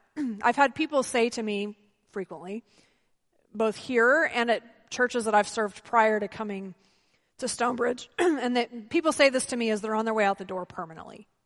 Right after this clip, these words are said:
that they're leaving the church for good. And they'll say something like,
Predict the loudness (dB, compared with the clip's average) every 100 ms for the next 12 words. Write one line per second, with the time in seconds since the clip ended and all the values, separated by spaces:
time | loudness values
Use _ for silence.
0 | -20 -12 -6 -2 -2 -4 -10 -16 -16 -18
1 | -16 -16 -18 _ _ _ _ _ _ _
2 | _ _ _ _ _ _ _ _ _ _
3 | _ _ -6 -2 0 0 -2 -2 -6 -6
4 | -4 -4 -6